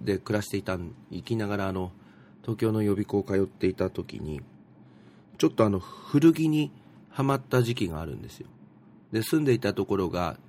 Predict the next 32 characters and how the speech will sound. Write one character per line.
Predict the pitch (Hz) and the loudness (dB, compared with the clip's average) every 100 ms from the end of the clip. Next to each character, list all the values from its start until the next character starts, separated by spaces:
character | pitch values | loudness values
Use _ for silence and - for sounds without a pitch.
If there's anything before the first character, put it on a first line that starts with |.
| - | -8
ジ | - | 0
ェ | 113 | 2
イ | |
ア | 113 | 2
ー | |
ル | 92 | 0
中 | - | 2
央 | 92 | 2
線 | 92 87 | 0 -4
の | 87 | -2
荻 | 87 90 | -2 -2
窪 | 90 92 90 | 0 0 0
駅、 | 82 - 87 107 - - - - - - - - | -2 -4 -10 -10 -16 -20 -20 -20 -20 -20 -18 -10
え | 95 | -8
ー、 | |
な | 92 | -6
っ | - | -8
た | - | -10
ん | 78 | -10
で | 71 | -10
す | - | -10
け | |
ど、 | 80 117 - | -6 -6 -6
そ | 135 | -4
の | 143 | -4
近 | 131 165 | -2 -2
く | 131 - 104 | -2 -2 -2
に | 85 95 78 - - - | -2 -4 -6 -10 -10 -4
阿 | |
佐 | 92 131 131 | 0 0 2
ヶ | |
谷 | 135 | 2